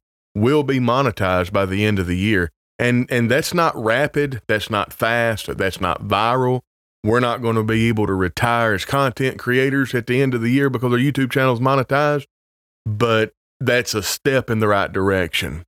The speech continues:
And I think that slow growth is sustainable growth, and that's the growth that you want.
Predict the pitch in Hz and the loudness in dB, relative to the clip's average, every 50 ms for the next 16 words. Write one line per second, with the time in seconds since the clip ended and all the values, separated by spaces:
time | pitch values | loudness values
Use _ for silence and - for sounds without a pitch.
0 | - - 127 120 113 123 143 160 - - 156 151 139 - - 95 82 - - - | -6 -4 -2 0 0 0 -2 -2 -2 -2 -2 -2 -2 -2 -4 -4 -4 -4 -2 0
1 | 123 123 139 160 160 147 135 143 147 151 160 160 151 - - - _ _ _ _ | 0 0 2 2 0 0 0 0 0 0 0 -2 -6 -10 -18 -18 _ _ _ _
2 | _ _ _ _ _ _ - 120 123 107 - - 113 95 - - - - 135 139 | _ _ _ _ _ _ -2 0 0 0 0 -2 -2 -2 -2 -2 -2 0 0 2
3 | 151 156 147 135 143 139 131 123 135 143 143 147 143 131 - - _ _ _ _ | 2 2 2 0 0 -2 0 0 0 2 2 0 0 -4 -10 -16 _ _ _ _
4 | _ _ _ - - 113 107 104 101 101 95 113 120 110 - - 117 104 95 113 | _ _ _ -4 -2 0 2 2 2 2 2 2 2 0 -2 -4 -6 -2 0 0
5 | 113 113 107 - - 104 - - 107 98 92 95 95 90 80 - - - | 0 0 0 -2 -6 -8 -6 -4 -4 -2 0 0 0 0 -2 -4 -8 -16